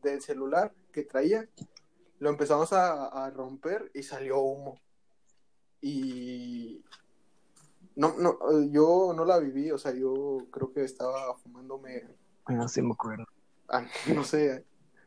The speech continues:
Speaker 1: O sea, yo, yo no estaba en el salón. <laughs> Yo no estaba en el salón, estaba... No me acuerdo qué estaba haciendo.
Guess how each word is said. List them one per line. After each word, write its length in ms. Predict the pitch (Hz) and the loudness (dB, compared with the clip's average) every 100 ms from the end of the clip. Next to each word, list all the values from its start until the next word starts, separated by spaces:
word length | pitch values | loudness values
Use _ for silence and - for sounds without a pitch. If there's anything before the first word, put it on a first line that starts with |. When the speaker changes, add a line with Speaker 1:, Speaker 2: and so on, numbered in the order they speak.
| 127 147 | 2 6
Speaker 1:
O 40 | |
sea, 100 | 175 | 8
yo, 260 | 160 160 160 | 10 10 8
yo 80 | 160 | 0
no 60 | 165 | -2
estaba 180 | 202 | 0
en 40 | 190 | 0
el 60 | |
salón. 300 | 160 147 156 - - | 0 -2 -4 -10 -16
<laughs> 220 | 151 196 - - - - - - - 392 214 | -12 -12 -2 0 -2 -6 -20 -20 -16 -16 0
Yo 80 | 165 | 6
no 60 | 185 | 8
estaba 240 | 196 196 | 12 12
en 60 | 190 | 10
el 60 | |
salón, 320 | 165 143 156 143 | 6 4 0 -2
estaba... 720 | 139 139 160 139 123 113 - - 131 | 0 2 2 0 -4 -8 -12 -20 -14
No 140 | 139 | -10
me 60 | 160 | -8
acuerdo 240 | 160 160 | -6 -8
qué 80 | 165 | -10
estaba 200 | 160 151 | -6 -6
haciendo. 400 | - 151 151 | -8 -12 -12